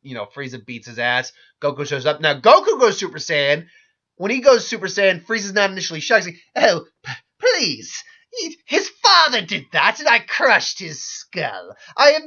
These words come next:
vaporized him. I painted my walls with his blood.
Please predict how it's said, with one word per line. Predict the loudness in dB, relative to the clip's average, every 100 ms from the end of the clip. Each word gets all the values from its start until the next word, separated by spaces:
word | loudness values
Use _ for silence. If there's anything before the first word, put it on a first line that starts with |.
| -6 0
vaporized | 2 2 4 8 8 6 0 -4 -8
him. | -4 2
I | 2 2
painted | 0 -2 -2 -6 -4
my | 2 4 2
walls | 2 2 2 -2
with | -10
his | -10 -16
blood. | -16 -14